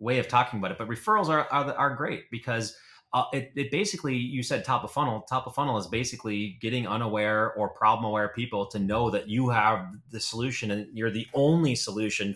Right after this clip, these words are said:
for them. The faster you can do that, the more you can prime them on as a brand and through being on stage, being on podcasts, you're getting people coming to you much later in the awareness cycle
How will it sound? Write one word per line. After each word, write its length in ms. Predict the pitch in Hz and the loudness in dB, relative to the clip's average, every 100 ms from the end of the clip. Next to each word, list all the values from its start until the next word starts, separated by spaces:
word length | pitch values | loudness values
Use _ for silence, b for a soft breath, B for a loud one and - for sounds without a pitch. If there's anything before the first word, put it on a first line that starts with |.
| - | 0
for 220 | 113 113 | 2 4
them. 340 | 131 120 95 - B B B - | 4 4 2 -4 B B B -6
The 120 | 113 - | -6 -2
faster 340 | 143 151 190 160 | 2 4 4 2
you 140 | 131 | 0
can 220 | 120 113 98 | 0 -2 2
do 160 | 135 | 2
that, 240 | 143 101 - | 4 2 -2
the 60 | |
more 180 | 107 156 | -2 0
you 140 | 202 | 0
can 240 | - 110 95 _ _ _ | 0 -2 -2 _ _ _
prime 420 | - 113 170 160 | 0 2 4 2
them 380 | 101 98 98 104 - 107 | 2 0 -2 -4 -6 0
on 360 | 120 131 123 120 | 4 4 2 -2
as 160 | 120 | -4
a 60 | 107 | -4
brand 720 | 90 110 120 120 120 120 120 | -2 0 0 0 -2 -2 -4
and 320 | 107 107 107 95 | -6 -4 -4 -4
through 180 | 113 | -4
being 220 | 98 117 117 | -2 -2 -2
on 240 | 110 104 | -2 -4
stage, 540 | - 117 117 120 104 | -6 -4 -2 -2 -2
being 160 | 104 113 | -4 -2
on 100 | 104 | -2
podcasts, 560 | - 113 123 107 95 - b b - | 2 0 2 -2 -4 -6 b b 0
you're 160 | 139 | 2
getting 260 | 151 156 147 | 6 4 4
people 220 | 160 - | 0 -4
coming 320 | - 151 147 | -2 2 2
to 120 | - | 0
you 160 | 110 107 | -2 0
much 320 | 101 120 - | 0 0 -2
later 280 | 104 110 120 | -2 0 0
in 100 | 107 | 0
the 80 | 98 | -2
awareness 480 | 92 95 110 127 - | -2 -2 0 -2 -2
cycle 460 | 143 151 175 180 | -2 0 0 -2